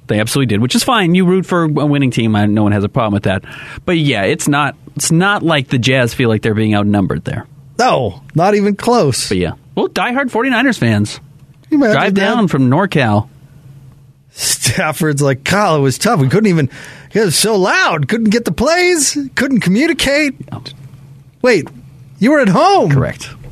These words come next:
Speaker 2: Is it, it, it's just what the L A, the L A market cares about the Dodgers and the Lakers, and that's, is, and the Trojans, and that's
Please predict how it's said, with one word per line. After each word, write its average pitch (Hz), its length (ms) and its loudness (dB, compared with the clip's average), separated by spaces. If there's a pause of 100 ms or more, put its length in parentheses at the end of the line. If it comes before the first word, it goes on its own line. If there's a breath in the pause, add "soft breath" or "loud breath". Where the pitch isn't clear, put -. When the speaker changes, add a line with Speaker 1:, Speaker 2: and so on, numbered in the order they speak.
(1200 loud breath)
Speaker 2:
Is 156 140 2
it, 202 180 0
it, - 20 2
it's 170 380 2
just 190 320 0
what 151 220 2
the 143 120 4
L 165 200 4
A, 156 180 2
the 151 360 2
L 190 200 4
A 214 100 4
market 160 360 2
cares 143 240 2
about 120 280 2
the 120 80 0
Dodgers 160 600 2
and 143 160 2
the 139 80 2
Lakers, 120 420 2
and 113 220 2
that's, 123 260 2
is, 117 180 -2 (200)
and 135 200 2
the 131 140 2
Trojans, 123 800 0
and 120 260 0
that's 131 300 0